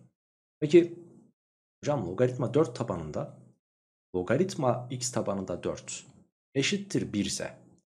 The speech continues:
dört üzeri bir eşittir dört olduğu için şu kısım dört müdür? Evet.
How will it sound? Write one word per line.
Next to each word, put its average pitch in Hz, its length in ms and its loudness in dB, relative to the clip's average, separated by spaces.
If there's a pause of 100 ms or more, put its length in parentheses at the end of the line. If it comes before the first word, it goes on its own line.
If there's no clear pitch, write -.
(280)
dört 190 400 4
üzeri 131 540 4
bir - 540 2 (140)
eşittir 151 540 0
dört 190 300 4
olduğu 113 220 2
için 95 260 -4
şu - 220 -4
kısım - 360 -4
dört 175 240 4
müdür? 165 380 0 (120)
Evet. - 500 -2